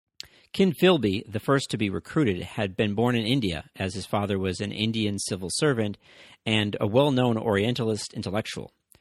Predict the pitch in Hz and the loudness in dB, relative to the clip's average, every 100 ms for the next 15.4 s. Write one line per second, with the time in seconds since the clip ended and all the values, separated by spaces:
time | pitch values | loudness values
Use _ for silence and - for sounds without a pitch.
0 | _ _ - 190 185 131 147 143 117 110 | _ _ -4 0 2 6 6 6 4 2
1 | 104 98 113 127 - 110 98 - - 113 | 2 2 0 0 -4 0 0 -2 -2 0
2 | 110 104 95 87 - 135 135 - - 92 | 2 0 -2 -4 -4 -2 -2 -4 -6 -4
3 | 87 147 131 127 - 120 107 120 139 104 | 0 0 0 -2 -6 -6 -2 0 2 4
4 | 104 101 - 101 92 92 90 104 117 104 | 2 0 -2 -2 -2 -4 -2 2 4 4
5 | 92 92 90 - 92 87 - 85 82 82 | 0 -6 -8 -6 -6 -4 -4 -4 -4 -2
6 | 104 101 - - _ _ _ _ _ _ | 0 0 -2 -10 _ _ _ _ _ _
7 | - - 107 123 120 107 - 101 107 135 | -16 -4 2 4 4 0 -2 0 2 2
8 | 135 - - - 113 - - 156 135 110 | 0 -6 -10 -8 -8 -8 -4 -4 -4 -6
9 | 98 101 113 107 107 104 101 92 - 101 | -6 -6 -4 -4 -2 -4 -6 -10 -6 -6
10 | 95 - 190 - 101 98 113 131 120 127 | -4 -6 -8 -6 -8 -6 -8 -6 -4 -4
11 | 92 92 - 104 - 123 117 82 - - | -4 -8 -8 -10 -6 -6 -4 -6 -10 -16
12 | - _ _ _ _ _ _ _ _ _ | -20 _ _ _ _ _ _ _ _ _
13 | _ - 170 208 175 - 147 135 117 104 | _ 4 6 6 2 0 0 0 -2 -4
14 | 92 120 120 - 123 113 110 117 110 110 | -4 -2 -2 -4 -4 -4 -4 0 0 0
15 | 101 - 107 | -6 -4 -4